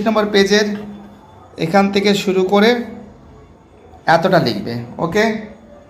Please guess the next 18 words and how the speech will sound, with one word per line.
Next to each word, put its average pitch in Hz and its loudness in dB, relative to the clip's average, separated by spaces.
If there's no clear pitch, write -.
চলো 202 6
পরের 220 4
প্রশ্ন, 208 0
আমাদের 208 4
তিন 202 2
দাগের 208 0
প্রশ্ন, 196 0
ধ্রুবতারার 233 4
সাহায্যে 208 2
উত্তর 202 -2
গোলার্ধের 208 4
কোনো 208 2
স্থানের 202 4
অক্ষাংশ 214 -2
কীভাবে 202 2
নির্ণয় 185 0
করা 131 6
যায়? 104 0